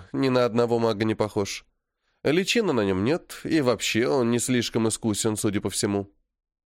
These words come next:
«Чем же неплохо?» Мальчик согласился вступить в местное отделение гильдии, и теперь нас пятеро.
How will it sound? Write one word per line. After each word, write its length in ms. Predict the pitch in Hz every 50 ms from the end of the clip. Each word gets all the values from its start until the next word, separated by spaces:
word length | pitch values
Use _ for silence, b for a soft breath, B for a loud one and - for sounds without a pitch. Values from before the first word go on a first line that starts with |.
| _ _ _ _ _ _ _
«Чем 320 | - - 131 123 110 95
же 100 | 85 95
неплохо?» 580 | 92 90 82 82 80 80 76 - - 92 87 - - _ _ _ _ _ _ _ _ _ _ _ _ _ _ _ _ _ _ _ _ -
Мальчик 460 | 110 104 101 95 92 - - 190 -
согласился 640 | - 226 190 202 196 170 - - 131 135 - - 185
вступить 440 | - - - 190 - - 147 165 -
в 60 | 160
местное 460 | 139 120 107 107 104 - 123 123 139
отделение 500 | 143 139 147 139 135 139 147 170 180 190
гильдии, 640 | 190 180 196 226 220 190 135 101 95 87 87 85 87 87 - -
и 100 | 143 131
теперь 320 | - 123 - - 92 92
нас 240 | 101 123 147 156 -
пятеро. 480 | - 220 208 202 - 104 90 90 92